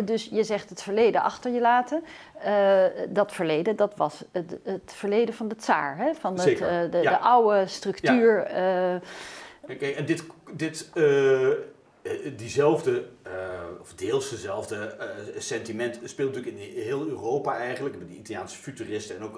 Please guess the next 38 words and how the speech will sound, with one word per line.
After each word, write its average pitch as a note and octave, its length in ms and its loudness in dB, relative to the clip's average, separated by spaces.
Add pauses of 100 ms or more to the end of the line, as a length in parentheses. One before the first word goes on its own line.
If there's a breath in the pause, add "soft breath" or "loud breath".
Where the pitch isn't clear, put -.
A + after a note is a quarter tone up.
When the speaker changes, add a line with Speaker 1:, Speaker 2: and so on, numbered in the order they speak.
(120)
Speaker 2:
wel G2 240 -8
in G#2 100 -14
Parijs, G2 600 -4 (560 loud breath)
eh, A#2+ 400 -2
en A#2 80 -6
ook A2+ 100 -6
wel B2 140 2
in B2+ 120 0
Engeland B2 400 -2
zelfs. A#2+ 540 -2 (220 loud breath)
Eh, - 140 -2
maar - 300 0
in D3 180 2
Rusland F#3 340 4
kreeg D#3 240 -2
het, - 280 -4 (460)
omdat D3+ 500 2 (300)
het - 180 -6
politiek D3+ 440 0
daar C3 200 2
ook F#3+ 160 4
zo D#3 160 0
aan B2 100 -4
het - 140 -4
stormen F#3+ 520 2
was, G#3 340 -10
hè, D3+ 180 -4
een, D#3 260 -6
een C3 140 -10
veel G3 280 2
grotere D3+ 520 2
politieke, C#3 800 -2 (220)
eh, A2+ 380 2 (120)
connotatie, C3+ 720 -6
zou F#2+ 140 -10
je E2+ 80 -10
kunnen E2+ 220 -12
zeggen. - 400 -10